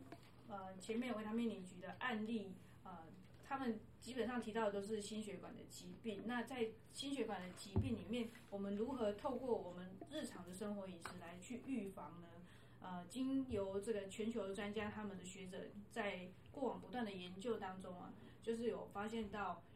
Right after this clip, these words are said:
鱼油的 omega三的脂肪酸的E P A跟D H A具有强大的保健的效果。那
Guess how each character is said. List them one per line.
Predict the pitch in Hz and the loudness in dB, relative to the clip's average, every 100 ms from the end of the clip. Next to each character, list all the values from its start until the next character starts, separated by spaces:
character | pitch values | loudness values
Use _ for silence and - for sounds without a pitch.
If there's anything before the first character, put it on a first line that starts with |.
| - | -12
鱼 | - 208 240 | -4 0 4
油 | 233 180 | 4 2
的 | 185 | -2
omega | - 196 220 202 | -4 -2 0 0
三 | 214 208 | 0 -2
的 | 208 | -2
脂 | 190 - 175 | -6 -10 -10
肪 | 170 | -6
酸 | 180 185 185 | -2 -2 -2
的 | 180 - - | -4 -6 -6
E | 214 208 | -6 -4
P | 208 202 | -2 0
A | 196 | 0
跟 | 196 196 190 | 0 -2 -4
D | 196 | -6
H | 180 185 | -6 -6
A | 180 180 - - | -6 -8 -12 -14
具 | - | -2
有 | 262 190 | 2 2
强 | - 185 | 0 -2
大 | 208 | 0
的 | 190 | 0
保 | 180 160 | -2 -6
健 | - 196 | -4 -4
的 | - | -4
效 | - 214 - | -2 -4 -4
果。 | - - - - - - | -10 -12 -14 -16 -16 -10
那 | - 262 240 208 | -2 2 4 2